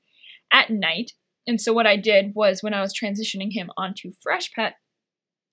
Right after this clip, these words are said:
I would sub in maybe, like, a quarter cup of the kibble for a quarter cup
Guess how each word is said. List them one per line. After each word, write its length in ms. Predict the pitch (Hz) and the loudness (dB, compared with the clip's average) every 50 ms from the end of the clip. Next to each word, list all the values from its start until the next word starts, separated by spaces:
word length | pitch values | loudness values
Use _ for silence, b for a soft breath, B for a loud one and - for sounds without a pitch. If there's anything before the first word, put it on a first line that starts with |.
| _ _ - | _ _ 2
I 120 | 202 226 233 | 2 2 2
would 200 | 247 262 226 - | 2 0 -2 0
sub 260 | - - 220 214 202 | 0 2 2 2 2
in 340 | - - 196 196 208 208 202 | 0 0 0 0 0 0 0
maybe, 320 | 202 190 196 185 202 196 | 0 0 0 0 -2 -4
like, 380 | 190 190 185 180 175 180 - - _ _ _ _ _ _ _ _ _ _ _ _ _ - | -2 -2 0 -2 -2 -4 -6 -14 _ _ _ _ _ _ _ _ _ _ _ _ _ 0
a 80 | 226 214 | 0 0
quarter 440 | - - - 220 220 220 202 208 202 | 0 -2 -2 0 2 2 2 0 -4
cup 320 | 202 - 220 185 185 - - | -4 -4 -2 -2 -2 -2 -4
of 160 | - 196 190 185 | -4 -4 -4 -4
the 100 | 190 185 | -8 -10
kibble 400 | - - 196 180 190 180 185 - | -8 -8 -6 -2 -2 -4 -4 -4
for 140 | - 185 180 | -4 -6 -6
a 60 | 170 | -6
quarter 300 | - - - 175 175 175 | -6 -8 -8 -8 -8 -8
cup 220 | 175 - - - | -10 -10 -10 -10